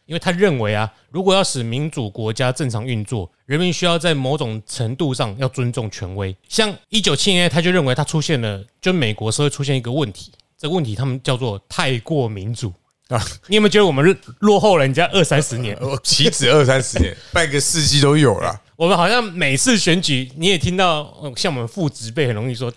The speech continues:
Speaker 1: ，“台湾的行规主义啊啦。”
Speaker 2: 嗯，好像他们以前没有自由的时候很好这样子。
Speaker 1: 嗯，反正他们讲的也有道理啊，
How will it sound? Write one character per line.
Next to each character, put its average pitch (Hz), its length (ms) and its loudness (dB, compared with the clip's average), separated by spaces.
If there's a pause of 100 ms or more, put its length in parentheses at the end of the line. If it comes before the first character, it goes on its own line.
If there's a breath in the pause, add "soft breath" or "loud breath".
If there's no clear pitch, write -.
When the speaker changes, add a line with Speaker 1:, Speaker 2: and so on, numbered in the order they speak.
Speaker 1:
，“台 214 140 0
湾 240 100 4
的 220 120 2
行 214 160 -2
规 269 120 0
主 185 220 4
义 165 100 4
啊 175 140 6
啦。” 90 480 -2
Speaker 2:
嗯， 92 160 -16 (120)
好 104 140 0
像 131 200 0
他 135 100 2
们 131 100 0
以 110 80 -6
前 90 520 -8 (140)
没 110 120 -6
有 131 100 4
自 123 280 -2
由 92 160 0
的 87 260 -4
时 - 240 -6
候 107 160 2
很 92 180 -6
好 87 220 -4
这 101 80 0
样 90 140 -4
子。 82 240 -12 (160)
Speaker 1:
嗯， 135 80 -8
反 151 100 0
正 185 80 -6
他 202 100 -4
们 220 120 0
讲 151 180 0
的 139 80 -4
也 165 100 0
有 185 80 4
道 180 200 -2
理 107 120 -8
啊， 95 140 -10